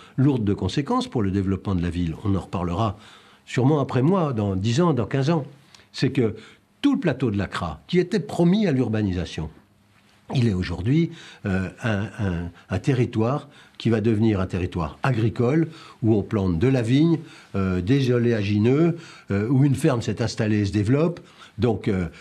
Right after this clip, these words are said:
non, non seulement, euh, on a, euh, ces terres agricoles autour de Dijon qu'on préserve, j'y tiens, c'est très important pour faire, euh, des circuits courts, pour et cetera.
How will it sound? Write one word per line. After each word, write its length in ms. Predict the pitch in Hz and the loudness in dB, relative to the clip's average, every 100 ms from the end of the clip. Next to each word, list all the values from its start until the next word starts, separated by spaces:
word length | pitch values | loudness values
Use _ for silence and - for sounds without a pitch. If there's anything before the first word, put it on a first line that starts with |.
| - - | -10 0
non, 300 | 185 107 - | 2 2 2
non 140 | 131 | 2
seulement, 640 | 156 170 139 135 127 107 - - - | 4 4 4 4 2 -2 -6 -14 -6
euh, 280 | 107 92 98 | -4 -2 -4
on 220 | - 127 120 | 0 2 2
a, 300 | 113 95 - - 95 | 0 -2 -6 -8 -2
euh, 140 | 87 | -2
ces 200 | - 95 | -2 -4
terres 300 | - 170 120 | 0 2 2
agricoles 540 | 113 131 131 127 110 | 2 2 2 2 2
autour 320 | 120 127 160 127 | 2 2 2 2
de 100 | 120 | 2
Dijon 340 | 117 113 117 | 2 2 0
qu'on 180 | 98 80 | 0 -6
préserve, 600 | - 143 127 170 185 120 87 | -2 0 2 0 0 -2 -4
j'y 200 | 82 98 | -4 -4
tiens, 340 | - 147 185 - - - | -2 0 -2 -6 -20 -18
c'est 140 | - | -14
très 240 | - 123 104 | -4 -2 0
important 460 | 98 120 - 151 | -2 -6 -2 -2
pour 160 | 123 98 | -2 -6
faire, 280 | 98 95 85 - - 92 | -4 -4 -6 -12 -12 -6
euh, 220 | 85 90 - - | -4 -4 -8 -10
des 140 | 87 95 | -4 -2
circuits 420 | - - 135 131 | -2 -4 0 0
courts, 380 | 131 147 147 139 | 2 2 2 0
pour 160 | 104 | -4
et 40 | 90 | -4
cetera. 520 | - 90 92 127 175 | -4 -4 -4 -2 -4